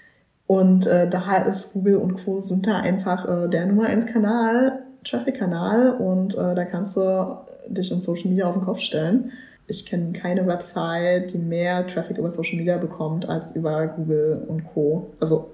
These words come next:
gibt's für mich nicht. Also Organic ist immer der stärkste Online-Marketing-Kanal. Ich überleg gerade tatsächlich in den letzten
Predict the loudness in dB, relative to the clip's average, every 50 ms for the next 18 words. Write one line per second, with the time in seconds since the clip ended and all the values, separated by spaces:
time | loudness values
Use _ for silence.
0 | -20 _ _ -20 -10 -4 -4 -4 -4 -2 -4 -2 -2 0 0 -2 -4 -4 -4 0
1 | 2 2 2 2 2 2 2 2 4 2 2 0 -2 -12 -18 -20 -20 -20 -20 -20
2 | _ _ _ _ _ _ _ _ _ 0 0 0 0 -2 -8 -10 -18 -20 _ 0
3 | 4 6 8 8 8 6 6 4 2 2 0 0 -2 -4 -4 -8 -14 -18 _ _
4 | -4 -4 -4 -4 -4 -4 -2 -2 -2 -2 -4 -8 -10 -8 -6 -4 -2 -2 0 0
5 | -2 -2 -4 -6 -6 -6 -6 -6 -4 -4 -2 -2 0 0 -2 -2 -2 -4 -4 -8
6 | _ _ _ _ _ _ _ _ -4 -2 -2 -2 -2 -2 0 0 0 0 -2 -2
7 | -2 0 2 4 4 4 4 2 -2 -8 -14 -18 -14 -12 -12 -8 -8 -6 -2 0
8 | 0 0 0 -2 -4 -12 -16 -20 _ _ _ _ _ _ _ _ _ _ _ _
9 | -4 -2 0 0 0 -2 -2 -6 -6 -4 -4 -4 -4 -4 -6 -8